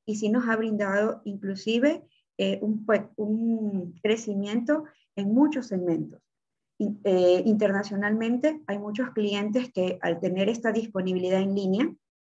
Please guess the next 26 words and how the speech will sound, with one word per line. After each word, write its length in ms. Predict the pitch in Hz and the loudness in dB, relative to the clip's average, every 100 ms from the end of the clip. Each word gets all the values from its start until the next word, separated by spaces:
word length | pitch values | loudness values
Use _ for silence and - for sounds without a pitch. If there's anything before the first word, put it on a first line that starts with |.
| - | -6
han 140 | 208 | -2
podido 320 | 214 214 220 220 | 0 0 0 0
reactivar 500 | 208 208 190 190 208 | -2 -2 -2 0 0
sus 180 | 254 254 | -2 0
productos 600 | 190 175 165 185 285 - _ _ _ - | 0 0 -2 -2 -2 -6 _ _ _ -4
y 160 | 220 | 2
hoy 180 | 208 226 | 4 4
por 220 | 226 220 | 4 2
hoy 200 | 214 220 | 4 2
desde 240 | 220 190 170 | 0 -4 -4
España, 600 | 170 190 196 196 196 190 | -4 -2 0 0 -2 -2
desde 240 | 185 180 | -2 0
México, 400 | 170 180 196 202 _ _ 208 190 185 | 0 -2 -4 -8 _ _ -6 -2 0
desde 260 | 180 165 165 | -2 -2 -2
Estados 340 | - 175 180 | 0 -2 0
Unidos, 440 | 185 220 202 214 - _ _ - | -2 -2 -2 -4 -10 _ _ -2
han 140 | 208 | 2
logrado 360 | 226 220 214 220 | 4 6 6 4
poder 260 | 196 196 202 | 2 2 2
tener 420 | 190 190 226 285 _ - | -4 -2 -2 -4 _ -6
nuevamente 640 | 202 208 214 202 208 233 233 | 0 4 4 0 -2 -4 -2
la 140 | 190 | -4
captación 420 | 190 185 175 185 185 | -4 -6 -8 -6 -4
de 100 | 214 | -4
sus 160 | 240 | -4
productos 640 | 185 185 190 196 254 294 | -2 0 2 2 0 0